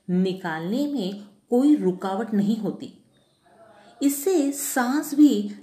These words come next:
ज़्यादा कायम रहती है। इन फायदों को मालूम करके ही बुजुर्गों ने यह मसल कायम की है। दिखियाँ, सिखियाँ, परखियाँ,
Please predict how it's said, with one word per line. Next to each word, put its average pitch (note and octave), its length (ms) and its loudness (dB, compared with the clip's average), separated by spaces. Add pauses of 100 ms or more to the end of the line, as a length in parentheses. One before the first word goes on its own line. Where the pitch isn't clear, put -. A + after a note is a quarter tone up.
ज़्यादा G3+ 480 0 (220)
कायम A3 340 0
रहती E3 320 -4
है। C#3 240 -14 (920)
इन G3 180 0
फायदों D#3 640 -4
को A#3 180 -2
मालूम E3+ 520 -4
करके D#3+ 360 -4
ही A3+ 400 -2 (260)
बुजुर्गों F3 600 2
ने G#3 180 -2 (340)
यह F3 340 -2 (320)
मसल E3+ 400 -2 (380)
कायम F#3 420 2
की C#3+ 300 -8
है। - 120 -16 (840)
दिखियाँ, C4+ 560 2 (160)
सिखियाँ, A3+ 560 -6 (200)
परखियाँ, D#3+ 440 -6